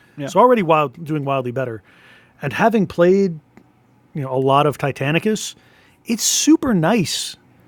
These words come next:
Speaker 2: to have the weapons separate.
Speaker 1: Mm-hmm. And magnetized.
Speaker 2: Yeah, you
Speaker 1: Built for
Speaker 2: magnetize 'em.
Speaker 1: magnetization.
Speaker 2: They're built for magnetization. And also, like,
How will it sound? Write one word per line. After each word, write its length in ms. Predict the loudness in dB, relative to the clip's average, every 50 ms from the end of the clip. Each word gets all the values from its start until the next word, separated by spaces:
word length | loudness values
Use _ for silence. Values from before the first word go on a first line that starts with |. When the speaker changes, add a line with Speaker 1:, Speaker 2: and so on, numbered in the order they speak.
| _ _ _ _ _ _ _ _ _ _ _ _ _ _ _ _ _ _ _ _ _ _ _ _
Speaker 2:
to 120 | -4 -4 -2
have 300 | 0 2 2 2 2 2
the 80 | 2
weapons 400 | 2 2 2 2 0 -2 -2 -2
separate. 420 | -2 -4 -4 -4 -4 -12 -16 -16 -18 _ _ _ _ _ -8
Speaker 1:
Mm-hmm. 280 | -6 -4 -4 -2 -4 -4 0
And 440 | 2 2 4 4 2 -2 -4 -8 -12 _ _ _ _ _ _ _ _ -8
magnetized. 840 | -6 -4 -2 -2 -2 -2 -2 -4 -6 -6 -6 -8 -8 -10 -12 -14 -16 _ _ _ _ _ -6
Speaker 2:
Yeah, 220 | -4 -4 -4 -8 -12 _ _
you 100 | -10 -6
Speaker 1:
Built 240 | 0 2 2 2 2
for 120 | 0 -2
Speaker 2:
magnetize 260 | 0 2 2 2 0 0
'em. 80 | -2
Speaker 1:
magnetization. 480 | -2 -2 -2 -4 -4 -4 -6 -10 -12 -16 _ _ _ _ _ _ _ _
Speaker 2:
They're 100 | -10 -6
built 220 | 0 0 0 0 0
for 80 | -2
magnetization. 720 | -2 -2 0 0 -4 -4 0 0 0 0 0 -4 -6 -8 -8 _ -20 -20 -20 -20 -20 _ _ _
And 140 | -2 2 2
also, 440 | 2 2 0 0 0 2 2 2
like, 400 | 0 0 0 -2 -2 -4 -8 -16